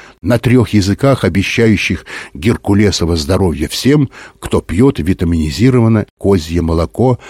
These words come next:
Golden Horns. Мимо каких-то очень странных потрепанных людей, спавших прямо в траве, подложив под головы узелки, рюкзаки и чемоданчики, мимо застывших у обочины машин дворников,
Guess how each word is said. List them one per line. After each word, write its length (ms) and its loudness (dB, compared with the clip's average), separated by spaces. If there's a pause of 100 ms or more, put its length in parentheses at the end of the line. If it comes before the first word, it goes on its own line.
(140)
Golden 640 0
Horns. 760 -6 (600)
Мимо 240 2
каких-то 380 0
очень 240 2
странных 520 0
потрепанных 640 0
людей, 300 2
спавших 520 -4
прямо 260 0
в 80 -8
траве, 400 0 (260)
подложив 520 0
под 160 -2
головы 340 4
узелки, 560 2
рюкзаки 560 0
и 60 -2
чемоданчики, 800 -2 (260)
мимо 240 2
застывших 640 0
у 80 2
обочины 460 0
машин 380 0
дворников, 600 0